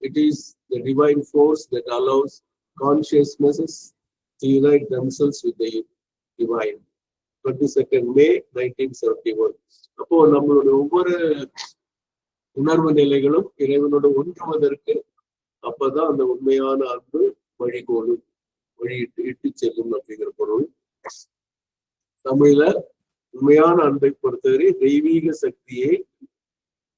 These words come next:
உணர்வு, தெய்வீகத்துடன் ஒன்றிணைவதற்கு, உணர்வுகள் அப்படின்னு சொல்லலாம், ஏன்னா அது ப்ளூரல்ல இருக்கு, ஒன்றிணைவதற்கு அனுமதிக்கிறது.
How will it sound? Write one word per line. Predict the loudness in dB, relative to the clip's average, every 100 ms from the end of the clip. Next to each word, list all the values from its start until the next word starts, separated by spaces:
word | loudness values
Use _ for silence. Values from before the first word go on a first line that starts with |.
| _ _ _
உணர்வு, | 2 6 6 6 6 4 -2 _ _ 4
தெய்வீகத்துடன் | 4 6 4 0 -4 -6 -4
ஒன்றிணைவதற்கு, | -2 -4 -4 -2 -2 -4 -14 _ _ _ _ _ _ _ _ -10
உணர்வுகள் | -6 -4 -4 -4 0 0 0
அப்படின்னு | -4 -6 -6 -2 -2 -2 -6 _ _ _
சொல்லலாம், | -10 -6 -8 -10 _ _ _ _ -14
ஏன்னா | -10
அது | -8 -10
ப்ளூரல்ல | -6 -2 0 0 -2
இருக்கு, | -6 -10 -14 -16 _ _ _ _
ஒன்றிணைவதற்கு | -6 -2 0 0 -2 -4 -8 -12 -12
அனுமதிக்கிறது. | -8 -4 -2 -4 -6 -8 -8 -8